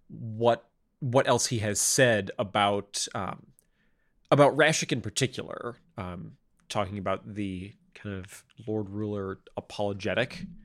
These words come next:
that we got, but then, uh, just about the, the leadership in Mistborn in general. Uh, and I, I do see a, a kind of interesting note here, uh, where somebody asked, uh,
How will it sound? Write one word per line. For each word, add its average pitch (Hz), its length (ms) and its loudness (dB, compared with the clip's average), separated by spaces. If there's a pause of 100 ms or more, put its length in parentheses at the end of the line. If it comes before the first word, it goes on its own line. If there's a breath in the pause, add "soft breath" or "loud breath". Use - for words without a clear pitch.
(480 loud breath)
that 123 160 -2
we 127 120 -2
got, 131 460 -2 (540)
but 117 220 0
then, 113 140 2
uh, 113 140 -4
just 117 260 -8
about 101 360 0
the, 98 480 -8 (320)
the 117 140 -6
leadership 110 380 -4
in 104 80 -8
Mistborn 95 320 -10
in 92 80 -12
general. 90 500 -10 (640 soft breath)
Uh, 98 260 0 (100)
and 120 140 2
I, 117 160 0 (100)
I 123 100 4
do 127 180 0
see 135 260 0
a, 107 220 0
a 107 80 -4
kind 107 200 -4
of 104 160 -8
interesting 104 760 -6 (120)
note 104 400 -6
here, 98 600 -6 (600 soft breath)
uh, 101 220 4
where 104 220 -2
somebody 117 640 2 (100)
asked, - 720 0 (580)
uh, 92 240 -6